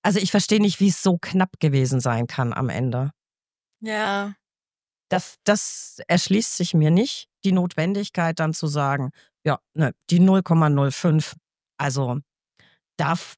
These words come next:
Speaker 1: da hätte aber noch sehr viel mehr kommen müssen, um das zu schaffen. Versteh ich einfach nicht. Und ich glaub, es wär für den Betreffenden auch weniger schlimm, äh, wenn's dann halt,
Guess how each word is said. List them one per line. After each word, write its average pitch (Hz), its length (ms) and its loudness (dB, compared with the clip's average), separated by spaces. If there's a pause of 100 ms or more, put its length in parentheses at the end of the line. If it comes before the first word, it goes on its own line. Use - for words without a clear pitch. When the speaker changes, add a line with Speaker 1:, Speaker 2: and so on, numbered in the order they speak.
(120)
Speaker 1:
da 151 320 2
hätte 151 260 2
aber 127 140 0
noch 123 200 -2
sehr 165 220 2
viel 156 160 0
mehr 147 180 2
kommen 139 320 2
müssen, 135 240 0
um 131 180 -2
das - 260 -4
zu 143 100 -4
schaffen. 127 360 -2 (300)
Versteh 165 340 4
ich 143 140 2
einfach 120 280 -2
nicht. 120 300 -4 (200)
Und 165 80 4
ich 175 80 2
glaub, 190 200 0
es 180 160 -4
wär 185 120 2
für 196 120 -2
den 165 160 2
Betreffenden 180 520 -2
auch 180 200 -2
weniger 202 380 -2
schlimm, 226 460 -6 (1120)
äh, 160 160 -6
wenn's 202 460 -2
dann 185 400 2
halt, 185 380 0